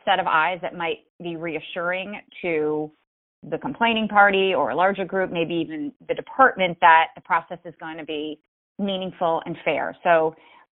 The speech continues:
that actually happens fairly frequently for us. And it can actually be one of the goals of the investigation in such cases to send a message to everybody that, you know,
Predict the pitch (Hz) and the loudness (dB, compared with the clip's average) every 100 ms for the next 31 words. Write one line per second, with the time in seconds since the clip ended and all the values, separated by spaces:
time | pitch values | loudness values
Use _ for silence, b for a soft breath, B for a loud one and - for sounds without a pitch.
0 | _ 170 208 247 285 190 180 202 185 185 | _ 2 6 8 6 4 2 -10 -6 -4
1 | 170 175 165 156 _ _ _ _ _ _ | -4 -8 -16 -18 _ _ _ _ _ _
2 | 233 214 180 165 - 165 165 - - - | -6 -4 -8 -10 -12 -12 -14 -16 -16 -12
3 | 156 131 - - _ _ b b 202 208 | -8 -6 -8 -12 _ _ b b -4 -4
4 | - 240 240 285 - 277 233 214 214 190 | -8 -4 0 -2 0 0 0 0 -2 0
5 | 190 190 190 170 - _ - 226 208 185 | 2 2 0 -8 -18 _ 0 0 -2 -2
6 | 160 156 170 165 170 160 151 165 151 - | -4 -4 -6 -6 -6 -10 -4 -4 -4 -4
7 | 165 - 156 - 170 180 170 156 170 - | -4 -4 -14 -12 -4 -2 0 4 2 4
8 | 233 - 247 220 240 233 226 233 226 185 | -2 2 0 2 4 4 4 2 2 4
9 | 165 - 180 170 | 4 4 -6 -8